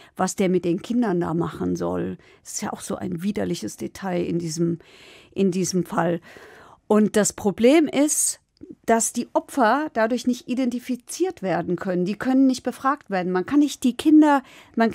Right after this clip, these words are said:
man macht die Kinder nicht ausfindig und kann die vernehmen. Das wäre halt gut, f-, um den Nachweis hier in Deutschland zu führen. Es gibt also nur die Bilder und das war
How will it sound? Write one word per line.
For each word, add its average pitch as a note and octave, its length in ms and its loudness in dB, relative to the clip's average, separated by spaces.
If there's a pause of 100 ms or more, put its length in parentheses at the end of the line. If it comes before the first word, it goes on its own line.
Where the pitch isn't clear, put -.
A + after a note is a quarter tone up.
(140)
man A#3+ 220 0
macht B3 200 -2
die C4 100 0
Kinder D#4 340 4
nicht F#3+ 260 0
ausfindig A3 760 -2 (300)
und A3 180 0
kann A#3+ 260 2
die A#3+ 120 4
vernehmen. A3 760 2 (280)
Das - 200 -12
wäre A3 280 0
halt A3 420 -2
gut, D#4 360 2 (180)
f-, - 240 -16 (100)
um A3+ 320 4
den G#3+ 220 2
Nachweis A3 560 0
hier F#3 180 -2
in E3+ 80 2
Deutschland E3+ 480 -2
zu F3 80 -10
führen. E3 360 -6 (360)
Es - 140 -8
gibt - 240 0
also G#3 260 0
nur A3 220 4
die G#3+ 120 -2
Bilder G#3+ 460 2
und F3+ 160 -2
das G3+ 280 -2
war F#3+ 360 2